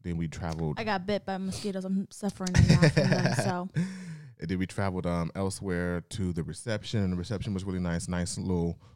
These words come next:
Speaker 1: like, hall. It was, um, catered. They brought the foods to your table and stuff like that. It was pretty cool. I liked it.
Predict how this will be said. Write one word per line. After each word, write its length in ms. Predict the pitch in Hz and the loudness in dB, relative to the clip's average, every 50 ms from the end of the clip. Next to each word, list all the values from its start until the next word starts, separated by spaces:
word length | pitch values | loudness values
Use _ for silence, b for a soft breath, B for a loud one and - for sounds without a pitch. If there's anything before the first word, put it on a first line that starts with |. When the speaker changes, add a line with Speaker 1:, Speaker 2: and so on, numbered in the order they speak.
| b b b - - | b b b -14 -12
Speaker 1:
like, 160 | 76 73 - | -12 -12 -12
hall. 480 | - - 87 85 82 82 82 82 80 85 | -12 -8 -6 -4 -2 -2 -2 -2 -4 -4
It 40 | 82 | -4
was, 160 | 80 78 76 | -6 -6 -6
um, 440 | 76 73 76 76 73 71 71 76 71 - _ | -6 -6 -6 -8 -8 -8 -10 -12 -14 -16 _
catered. 460 | - - 90 87 82 80 80 78 - _ - | -12 -8 -8 -6 -6 -6 -6 -8 -10 _ -14
They 180 | 76 71 76 - _ _ | -12 -12 -12 -14 _ _
brought 220 | - 87 85 - - | -6 -6 -6 -6 -6
the 40 | - | -6
foods 300 | - 92 87 87 82 - | -4 -2 -2 -2 -2 -4
to 100 | - 80 | -6 -10
your 120 | - - | -8 -8
table 520 | - - 87 87 82 82 80 80 80 73 | -6 -4 -4 -2 -2 -2 -2 -4 -4 -6
and 120 | 62 62 62 | -6 -8 -8
stuff 220 | - 76 78 - - | -8 -8 -8 -6 -6
like 160 | 71 73 - | -10 -8 -8
that. 120 | 80 78 | -6 -4
It 40 | 95 | -2
was 100 | 110 - | -2 -2
pretty 200 | - 202 202 202 | -4 -6 -8 -8
cool. 200 | - - - - - | -6 -6 -4 -4 -6
I 40 | 69 | -6
liked 300 | 78 73 - - - - | -8 -8 -10 -10 -12 -16
it. 100 | - | -18